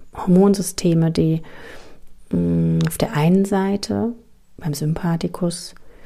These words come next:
dich fit machen, um, ähm, ja, man sagt so, Fight, Flight, also einfach für alles, was körperlich,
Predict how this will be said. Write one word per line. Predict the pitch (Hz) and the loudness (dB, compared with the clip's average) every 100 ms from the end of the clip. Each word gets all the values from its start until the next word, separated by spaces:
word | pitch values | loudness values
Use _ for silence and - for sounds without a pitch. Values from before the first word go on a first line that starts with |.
| - - - - - - - - - | -20 -20 -20 -20 -20 -20 -20 -6 -2
dich | 160 | -2
fit | - 220 - | 2 2 4
machen, | 175 170 - 160 | 2 2 2 2
um, | 160 156 156 151 151 156 - - - | 2 2 2 2 0 -2 -4 -6 -6
ähm, | 151 147 151 156 160 - - - - - - - | -6 -4 -4 -4 -6 -12 -20 -20 -20 -20 -12 -4
ja, | 175 | -2
man | 160 151 | 0 -2
sagt | 156 - | -2 -4
so, | 151 143 - - - | -8 -8 -12 -20 -18
Fight, | - 170 170 170 170 - - - | -6 -2 0 -2 -6 -18 -20 -20
Flight, | - - 165 160 160 - - - - - - - - | -8 0 2 2 0 -6 -12 -18 -20 -20 -20 -14 -2
also | 160 160 | 0 0
einfach | - 165 - 160 | 0 0 -2 -6
für | - - 180 175 | -10 -2 2 2
alles, | 175 170 170 | 2 0 -2
was | 156 - - | -4 -6 -6
körperlich, | - 190 170 160 160 - - | 0 2 2 0 0 -4 -12